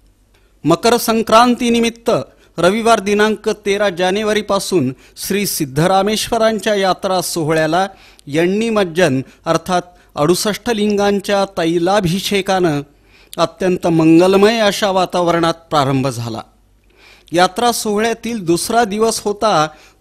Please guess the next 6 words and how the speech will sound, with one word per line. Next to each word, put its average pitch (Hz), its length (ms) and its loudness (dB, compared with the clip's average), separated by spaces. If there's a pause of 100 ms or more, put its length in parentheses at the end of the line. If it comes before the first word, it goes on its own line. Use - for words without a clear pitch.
तो 214 100 2
म्हणजे 190 460 0 (340)
कुंभार 170 540 2
कन्यका 180 680 0 (260)
आणि 165 220 2
शिवयोगी 175 800 0